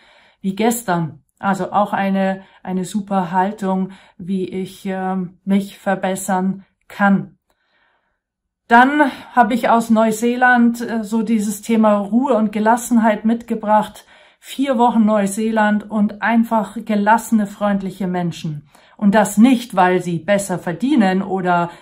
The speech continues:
weniger arbeiten, im Gegenteil, sondern es ist ihr Naturell. Sie vergleichen sich, glaube ich, auch nicht so viel mit anderen Menschen. Sie sind,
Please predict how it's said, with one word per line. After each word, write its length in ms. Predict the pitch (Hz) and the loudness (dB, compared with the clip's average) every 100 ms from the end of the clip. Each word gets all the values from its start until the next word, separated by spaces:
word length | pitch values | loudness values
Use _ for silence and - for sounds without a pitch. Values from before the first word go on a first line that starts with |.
| _ | _
weniger 500 | 175 202 196 175 170 | -2 2 2 0 0
arbeiten, 760 | 208 240 208 208 208 208 202 202 | 2 2 2 0 0 0 -2 0
im 180 | 196 180 | -2 -6
Gegenteil, 800 | 214 226 208 202 190 180 185 - - - _ | -6 -4 -2 0 0 2 -2 -6 -20 -20 _
sondern 520 | - - 226 233 226 226 | -10 -2 4 6 6 4
es 140 | 226 | -2
ist 160 | 254 247 | -4 0
ihr 140 | 233 | 0
Naturell. 840 | 220 214 214 185 214 277 370 370 _ _ _ | 2 0 -2 -2 0 2 0 -4 _ _ _
Sie 160 | _ 214 | _ -4
vergleichen 500 | 220 208 214 302 311 | -2 2 4 2 0
sich, 200 | 302 247 | -8 -4
glaube 260 | 277 269 240 | 2 2 2
ich, 100 | 262 | 0
auch 120 | 220 | 0
nicht 200 | 262 233 | -2 -2
so 120 | 254 | -8
viel 640 | 240 269 262 247 247 240 | -6 -2 0 0 -2 -2
mit 260 | 226 226 - | 0 0 -2
anderen 360 | 220 214 202 | -2 0 2
Menschen. 480 | 196 269 311 - 240 | 2 0 -4 0 2
Sie 140 | 233 214 | 2 0
sind, 480 | - 240 220 214 | 0 0 2 0